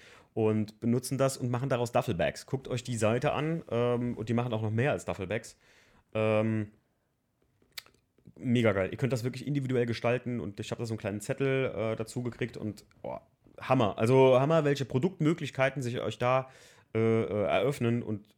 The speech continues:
passend zum Auto euch sogar eine Tasche oder sowas, eine Reisetasche oder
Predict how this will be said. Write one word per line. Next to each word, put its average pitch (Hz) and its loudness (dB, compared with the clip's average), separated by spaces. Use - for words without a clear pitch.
passend 190 -6
zum - -4
Auto 175 -2
euch 117 2
sogar 131 -2
eine 131 0
Tasche 151 -4
oder 101 2
sowas, 95 -4
eine 101 -4
Reisetasche 113 -6
oder 98 -2